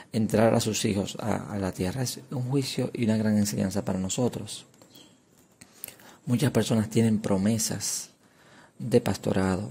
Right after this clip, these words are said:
de ministerios, y no actúan en fe, porque creen que con eso ya Dios dijo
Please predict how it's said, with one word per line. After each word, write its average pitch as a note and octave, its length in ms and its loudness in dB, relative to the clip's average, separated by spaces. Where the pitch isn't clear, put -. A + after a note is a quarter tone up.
de A2 200 2
ministerios, G2+ 880 2
y A#2+ 340 2
no B2+ 360 0
actúan G2+ 380 2
en F2+ 140 -4
fe, - 280 -10
porque B2+ 320 0
creen C#3+ 240 0
que C#3 140 -8
con A#2 240 0
eso B2+ 400 0
ya A2+ 580 0
Dios A2 400 2
dijo F3+ 480 2